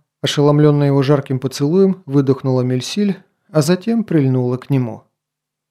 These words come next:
И ему пришлось отложить встречу с маркизом Агюеном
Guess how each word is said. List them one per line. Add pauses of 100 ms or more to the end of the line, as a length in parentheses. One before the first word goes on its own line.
(600)
И
ему
пришлось
отложить
встречу
с
маркизом
Агюеном